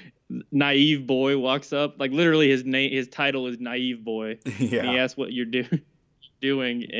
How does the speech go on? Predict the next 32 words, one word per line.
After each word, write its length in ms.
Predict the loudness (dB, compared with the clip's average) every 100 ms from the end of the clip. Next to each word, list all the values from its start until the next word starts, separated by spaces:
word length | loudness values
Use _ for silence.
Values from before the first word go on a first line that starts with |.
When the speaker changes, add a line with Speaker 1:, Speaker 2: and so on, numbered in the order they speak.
| 0 0
Speaker 1:
and, 320 | 0 0 2
uh, 380 | 4 4 2 -4 _ _ _ _ _ _
Kiryu, 440 | -4 0 2 4 2
like, 220 | 0 -2
stops. 420 | 0 0 0 -2
You 100 | -4 -4
can, 200 | -4 -8 -14
I 40 | -12
think 340 | -4 -4 -4 -18 -14
it's 120 | -8
a 20 | -2
dialogue 400 | 0 2 -2 -4
choice, 280 | -6 -6
but 60 | -6
you 100 | -6
can 120 | -6
choose 240 | 0 0 2
this, 220 | 0 -2
like, 180 | -6 -2
"No, 180 | -2 -2 -6 -20 _
<laughs> 400 | -10 -2 -2 0
uh, 360 | 0 2 2 2
no, 320 | 0 2 2
you, 320 | 2 2 0 -4 _ _ -8 -2
it's 100 | 0
just 140 | 4
me 220 | 6 8
and 80 | 8
you 180 | 8 6
right 220 | 4 2
now. 260 | -2 -4 -4
You, 160 | -6